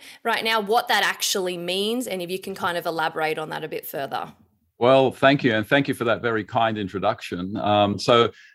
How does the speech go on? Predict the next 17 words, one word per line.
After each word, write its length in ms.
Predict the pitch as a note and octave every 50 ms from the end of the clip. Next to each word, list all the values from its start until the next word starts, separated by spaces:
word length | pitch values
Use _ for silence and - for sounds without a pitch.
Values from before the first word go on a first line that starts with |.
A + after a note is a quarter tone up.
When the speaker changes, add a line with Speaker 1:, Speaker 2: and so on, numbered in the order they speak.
| _ -
Speaker 2:
the, 260 | A#2+ C3+ C#3 C3+ C3+
um, 360 | C3 B2+ B2 A#2+ A#2+ G#2+ G2+
the 80 | C3+ C3
lecture 420 | C#3+ F3 F3+ - - - D3+ C3
was 160 | A#2+ A2+ -
called, 340 | - - C3+ B2 A#2 A2 G#2+
yeah, 120 | A#2 A#2+
the 120 | G#2 F#2 A#2+
Kairos 680 | - - - B2+ B2 B2 A#2+ A2+ G#2 F#2+ - - -
moment, 500 | A2 G#2+ A2 A#2 A#2 G2+ F#2 E2+ F2 -
and, 140 | - G#2 G2
and 160 | - A2 A2
I 140 | G#2 F#2+ A2
take 280 | - - D#3 D3 - -
the 80 | C#3
word 260 | A2+ A2+ G#2+ G2+ - -
Kairos, 880 | - - A2+ A#2+ B2 C3 A#2 G2 F2 E2+ F2+ - - - - - -